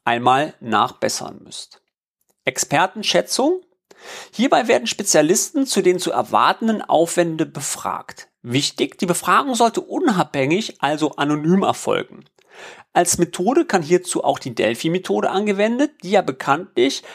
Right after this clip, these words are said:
als systematisches, mehrstufiges Befragungsverfahren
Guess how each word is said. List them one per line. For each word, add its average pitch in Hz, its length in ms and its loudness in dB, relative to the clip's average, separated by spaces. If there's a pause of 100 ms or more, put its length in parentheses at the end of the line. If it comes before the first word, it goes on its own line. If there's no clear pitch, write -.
(200)
als - 460 0
systematisches, 180 1120 0
mehrstufiges 233 880 -2
Befragungsverfahren 190 1600 -4